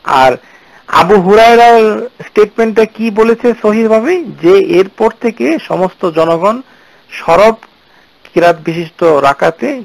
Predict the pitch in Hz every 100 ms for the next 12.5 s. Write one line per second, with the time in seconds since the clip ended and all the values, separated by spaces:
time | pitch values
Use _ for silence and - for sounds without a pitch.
0 | - 156 147 - 156 185 135 123 117 -
1 | 98 - - - - _ _ _ _ _
2 | _ _ _ _ _ _ _ - 175 233
3 | 269 233 220 240 349 - _ _ _ _
4 | _ _ _ _ 208 214 208 214 254 _
5 | _ - - 214 240 202 190 185 180 175
6 | 170 170 156 151 196 202 165 165 - 247
7 | 240 214 175 233 208 190 190 185 - _
8 | - 196 - - _ _ _ _ - 202
9 | - _ - 196 170 160 151 95 - _
10 | _ _ _ _ 156 180 185 180 151 -
11 | _ _ _ _ _ _ - 160 170 190
12 | 262 262 180 143 104